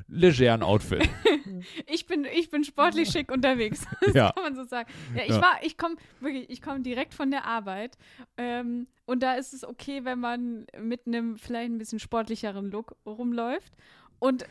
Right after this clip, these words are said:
Speaker 2: so bin ich hier aufgeschlagen.
Speaker 1: Aber das, aber das geht aber schnell.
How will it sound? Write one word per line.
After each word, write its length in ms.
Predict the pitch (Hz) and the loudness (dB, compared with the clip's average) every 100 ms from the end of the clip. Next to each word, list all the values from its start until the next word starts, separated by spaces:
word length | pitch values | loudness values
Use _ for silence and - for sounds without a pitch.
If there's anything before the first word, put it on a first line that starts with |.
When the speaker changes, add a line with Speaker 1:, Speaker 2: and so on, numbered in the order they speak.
| 226 | -10
Speaker 2:
so 220 | - 285 | -4 -2
bin 180 | 262 294 | 0 0
ich 100 | 320 | 0
hier 140 | 330 294 | 2 2
aufgeschlagen. 320 | 392 135 120 | 6 8 8
Speaker 1:
Aber 60 | 107 | 6
das, 220 | 113 214 | 2 2
aber 140 | 120 | 2
das 160 | 107 - | 2 2
geht 100 | 147 | 2
aber 100 | - | 2
schnell. 320 | - 190 175 | 2 0 0